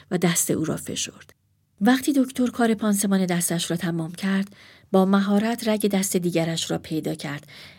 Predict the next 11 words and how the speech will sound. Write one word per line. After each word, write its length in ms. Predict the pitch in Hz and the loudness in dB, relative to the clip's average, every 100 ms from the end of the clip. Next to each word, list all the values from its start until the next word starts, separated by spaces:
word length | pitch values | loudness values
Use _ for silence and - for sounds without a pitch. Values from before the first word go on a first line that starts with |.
| - | 0
و 120 | 180 | 2
تزریقی 560 | 185 196 196 202 226 233 | 4 2 2 2 0 0
در 200 | 208 202 | 0 0
اون 100 | 185 | 0
وریدی 380 | 180 175 170 180 | 0 0 -2 0
با 160 | 180 | 0
دستگاه 460 | 175 175 170 - 180 - | 2 0 -2 -2 -2 0
آی 220 | 170 165 | 0 0
وی 180 | 180 165 | 0 -4
انجام 400 | 147 151 - 135 | -4 -6 -8 -10
داد 260 | - - | -12 -14